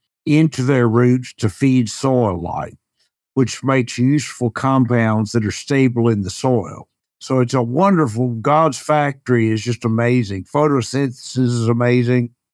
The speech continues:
It's the basis of life on land. So if you have bare soil, the soil life is starving to death and literally eats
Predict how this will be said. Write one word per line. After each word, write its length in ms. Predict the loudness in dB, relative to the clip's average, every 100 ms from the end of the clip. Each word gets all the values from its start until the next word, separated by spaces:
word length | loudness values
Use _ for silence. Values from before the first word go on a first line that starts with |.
| _
It's 200 | -12 -6
the 100 | -4
basis 440 | 0 2 0 -2 -4
of 120 | 0
life 380 | 2 2 0 -2
on 180 | -2 0
land. 600 | 0 0 0 0 -2 -4 _ _
So 180 | -4 -2
if 160 | 0 0
you 160 | 0
have 320 | 2 -2 -4 -2
bare 300 | 2 2 0
soil, 760 | -2 -2 0 0 0 -2 -6 _ _ _
the 100 | -4
soil 400 | -4 0 0 2 2
life 380 | 2 2 0
is 140 | -2 -6
starving 580 | -2 0 2 2 0 0
to 80 |
death 440 | 0 2 2 0 -2
and 160 | -4
literally 500 | -2 -2 -2 -2 0 2
eats 600 | 2 0 -2 -8 -16